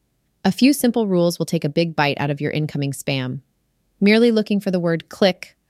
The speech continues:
will catch seventy-nine. Seven percent of the emails in my spam corpus with only one, two percent false positives.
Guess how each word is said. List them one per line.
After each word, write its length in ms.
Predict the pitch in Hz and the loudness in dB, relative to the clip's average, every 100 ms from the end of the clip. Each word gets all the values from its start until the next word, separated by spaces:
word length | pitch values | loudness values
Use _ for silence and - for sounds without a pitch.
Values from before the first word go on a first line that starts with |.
| _ - | _ -6
will 80 | 156 | -4
catch 300 | - 147 - | -2 -4 -4
seventy-nine. 800 | - 156 151 147 143 131 127 139 _ _ _ _ _ _ _ _ _ | -2 -2 0 -2 -2 -4 -6 -10 _ _ _ _ _ _ _ _ _
Seven 400 | - 208 202 220 | 0 2 2 0
percent 340 | 220 - 190 | -2 0 -2
of 80 | 185 | 0
the 100 | 185 180 | 0 0
emails 400 | 180 175 175 170 | 0 0 -2 -2
in 80 | |
my 100 | 160 | -2
spam 380 | 156 - 160 156 | -4 -2 -2 -2
corpus 460 | - 156 147 160 - | -2 -4 -4 -6 -4
with 120 | 165 | -2
only 220 | 156 156 | -2 -2
one, 380 | 147 143 135 143 _ _ _ _ | -2 -2 -4 -8 _ _ _ _
two 160 | - 208 | -2 0
percent 360 | 180 - 147 - | 0 -2 -4 -2
false 240 | 135 135 | -4 -4
positives. 600 | - 135 127 127 131 - | -4 -4 -4 -8 -8 -14